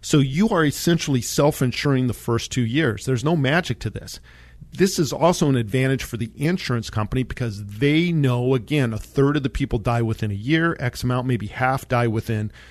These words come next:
two years. So half of the population's never gonna get into the insurance pool,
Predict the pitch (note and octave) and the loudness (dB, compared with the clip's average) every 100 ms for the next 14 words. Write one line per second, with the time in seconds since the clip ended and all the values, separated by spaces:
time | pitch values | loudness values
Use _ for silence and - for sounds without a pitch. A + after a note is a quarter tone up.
0 | - - - E3 D#3 B2+ C3+ - A#2+ - | -16 -8 -2 0 2 4 2 2 -2 -2
1 | C#3 F3 E3 B2 - A#2 B2+ A#2 A2+ A#2 | 0 0 0 -2 -4 -4 -2 -2 0 -2
2 | F#2+ A#2+ B2 A#2 A2 G#2+ F#2+ B2 B2 A2+ | 0 0 0 0 -2 -2 -4 -4 -2 -4
3 | G#2 G2 - E3+ F#3 A2+ F#2+ - G2 F#2+ | -2 -4 -2 0 2 0 -2 -6 -4 -2
4 | A#2+ | -4